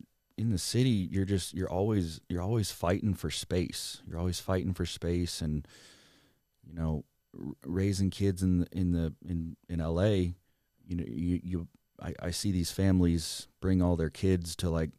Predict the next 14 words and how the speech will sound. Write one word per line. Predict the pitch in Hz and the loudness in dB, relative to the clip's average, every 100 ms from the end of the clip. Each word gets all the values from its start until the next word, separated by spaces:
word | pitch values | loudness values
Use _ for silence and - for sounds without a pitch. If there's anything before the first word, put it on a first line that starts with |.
| _ 80 | _ -12
some | - 92 87 76 - - - _ _ _ _ | -4 0 0 0 -8 -20 -20 _ _ _ _
corner | - - 117 117 107 98 | -2 4 6 8 8 8
in | 90 | 6
the | |
middle | 90 98 98 | 6 6 6
of | |
the | 87 | 4
city | - - 107 95 85 | 0 4 6 6 4
with, | 85 - | 2 0
like, | 82 82 78 - _ _ - - | 0 0 -2 -8 _ _ -20 0
twelve | - 104 101 98 | 2 6 6 4
feet | - - 104 98 - | 0 -2 0 -2 0
worth | 90 90 - | 2 2 2
of | 85 76 76 | 0 -2 -8